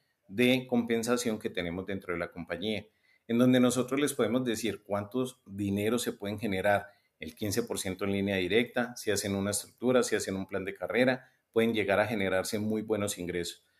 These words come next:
donde les explicamos cómo creciendo su equipo, pues van a poder generar muchísimos más ingresos, en donde son personas que perfectamente comprenden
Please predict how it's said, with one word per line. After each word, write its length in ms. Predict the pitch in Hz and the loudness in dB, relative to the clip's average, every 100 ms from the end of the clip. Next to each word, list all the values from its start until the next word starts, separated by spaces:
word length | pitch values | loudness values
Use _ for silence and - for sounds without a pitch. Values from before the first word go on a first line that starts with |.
| _ _ | _ _
donde 240 | - 123 127 | 2 6 6
les 240 | 120 117 | 4 2
explicamos 580 | 117 - 113 120 123 131 | -4 -6 0 4 4 2
cómo 280 | - 123 120 | 2 0 0
creciendo 480 | 98 95 104 104 123 | -4 -4 -2 -2 0
su 100 | 143 | -2
equipo, 400 | 147 127 117 117 | -2 -2 -2 -2
pues 140 | 101 | -2
van 160 | 90 95 | -2 -4
a 100 | 98 | -2
poder 220 | 101 95 | -2 0
generar 400 | 107 107 98 98 | -2 0 2 2
muchísimos 600 | 98 98 92 95 92 90 | -2 -4 -8 -6 -6 -6
más 220 | 82 - | -8 -10
ingresos, 480 | 90 139 185 110 - _ _ _ - | -2 4 4 2 -8 _ _ _ -2
en 140 | 113 120 | 2 6
donde 260 | 123 123 | 6 4
son 200 | 120 127 | 2 2
personas 460 | 143 143 143 147 143 | 2 2 2 2 0
que 100 | - | -2
perfectamente 880 | 104 95 104 98 - 123 120 117 113 | -4 -2 -6 -6 -2 2 2 0 -4
comprenden 720 | 101 92 113 123 147 226 | -4 0 2 2 2 -4